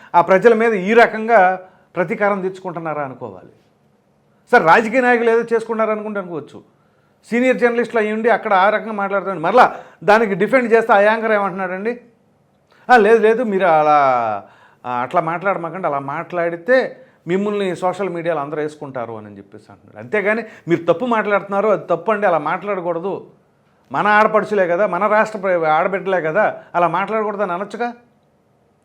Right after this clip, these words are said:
అనట్లా. మిమ్మల్ని తిడతారని చెప్పేసి అంటున్నాడు. ఎందుకు తిడతారంటే,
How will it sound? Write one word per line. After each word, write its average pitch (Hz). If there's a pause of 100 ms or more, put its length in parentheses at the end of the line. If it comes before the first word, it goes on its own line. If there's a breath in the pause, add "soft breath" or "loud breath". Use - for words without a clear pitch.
(100)
అనట్లా. 156 (1400)
మిమ్మల్ని 214
తిడతారని 202
చెప్పేసి 180
అంటున్నాడు. 147
ఎందుకు 208
తిడతారంటే, 202